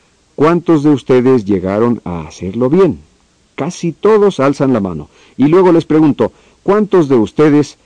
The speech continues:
trabajaron en una granja?" Un porcentaje menor alza la mano.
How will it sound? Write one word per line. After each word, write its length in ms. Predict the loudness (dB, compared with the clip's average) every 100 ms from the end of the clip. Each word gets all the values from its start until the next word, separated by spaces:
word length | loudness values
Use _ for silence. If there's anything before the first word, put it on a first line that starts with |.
| _ _
trabajaron 680 | -4 -2 -4 -4 0 0 -2
en 180 | -2 2
una 220 | 2 2
granja?" 460 | 2 0 -2 -6 -20 _ _ _ _ _ _ -20 _ -6
Un 160 | -6
porcentaje 600 | -4 -4 -4 -4 -4 0
menor 320 | 0 2 0
alza 240 | 0 -2 -4
la 100 | -2
mano. 240 | -2 -2